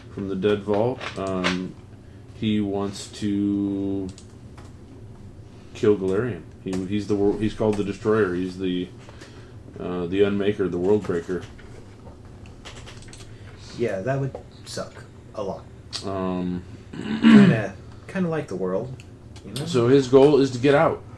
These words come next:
Speaker 2: and destroy everything.
Speaker 1: Yep.
Speaker 2: Not a fan of that plan.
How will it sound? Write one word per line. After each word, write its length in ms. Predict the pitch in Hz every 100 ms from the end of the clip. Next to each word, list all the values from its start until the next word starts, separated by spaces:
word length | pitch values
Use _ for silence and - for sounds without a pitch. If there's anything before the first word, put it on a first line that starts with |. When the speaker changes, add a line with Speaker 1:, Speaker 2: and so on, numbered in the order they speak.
| - - - - - - - 95
Speaker 2:
and 100 | 95
destroy 340 | 92 - 160
everything. 320 | 110 92 - 82 - - - - -
Speaker 1:
Yep. 140 | 202 - - - - - - - - - - - - - - - - -
Speaker 2:
Not 140 | 180 190
a 40 |
fan 140 | 190 202
of 60 | 165
that 180 | 151
plan. 300 | 160 175 120